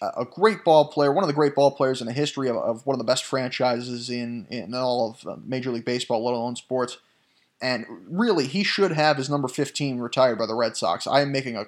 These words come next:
a call for that right now. But, uh, you know, Pedus-, Dustin Pedroia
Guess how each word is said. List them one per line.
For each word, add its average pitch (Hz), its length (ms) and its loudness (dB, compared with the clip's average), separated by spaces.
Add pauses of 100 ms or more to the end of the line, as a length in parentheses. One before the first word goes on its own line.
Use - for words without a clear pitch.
(120)
a 120 40 -8
call 123 280 -2
for 120 120 -6
that 107 200 0
right 98 280 -6
now. 92 300 -6 (440)
But, 117 240 0
uh, 98 160 -8
you 113 100 -8
know, 131 120 0
Pedus-, 165 400 0 (100)
Dustin 170 300 -2
Pedroia 143 560 2